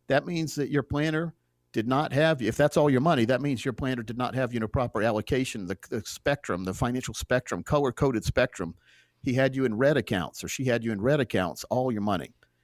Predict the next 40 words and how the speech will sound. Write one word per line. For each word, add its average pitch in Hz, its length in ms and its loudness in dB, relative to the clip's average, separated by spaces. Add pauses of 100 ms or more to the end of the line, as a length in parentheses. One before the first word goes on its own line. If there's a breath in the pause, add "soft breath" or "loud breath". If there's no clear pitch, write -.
(180)
When 104 100 -6
some 151 240 0
of 160 80 4
that 131 140 2
money, 98 380 0 (180)
as 117 160 0
we 123 100 0
get 127 200 2
older, 135 480 2
especially 104 640 -2 (120)
more 160 300 2
of 131 60 -4
that 104 180 -2
money, 92 340 -6 (140)
needs 127 240 -2
to 120 80 -14
be 131 100 0
in 117 100 -2
a 104 40 -4
green 143 340 -4
account 101 420 -4
that 110 120 -8
gives 117 200 0
you 110 100 -4
growth, 107 500 -2 (880)
income 139 540 0 (260)
for 135 100 -2
life, 92 320 0 (300)
and 107 160 -6
protects 135 380 0
that - 180 -2
money 110 220 -2
for 113 120 -8
the 107 80 -2
rest 110 180 0
of - 40 -6
your 113 80 0
life, 104 240 0
does 107 180 -2
not 120 380 -2